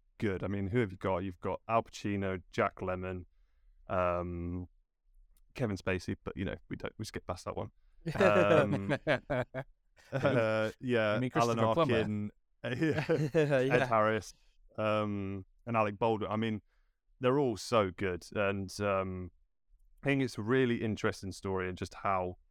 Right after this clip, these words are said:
Speaker 1: horrible these people are. Um, a particular scene that affects me is, uh, Jonathan Pryce, uh, obviously plays a character who, um,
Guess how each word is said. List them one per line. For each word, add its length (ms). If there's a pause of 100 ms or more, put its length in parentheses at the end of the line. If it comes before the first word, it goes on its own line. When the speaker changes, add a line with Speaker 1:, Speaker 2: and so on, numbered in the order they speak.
(280)
Speaker 1:
horrible 680 (420)
these 160
people 380
are. 320
Um, 340
a 80
particular 360
scene 280
that 140 (120)
affects 380
me 220
is, 260 (600)
uh, 360
Jonathan 340
Pryce, 420
uh, 60 (420)
obviously 280
plays 300
a 60
character 400
who, 440
um, 520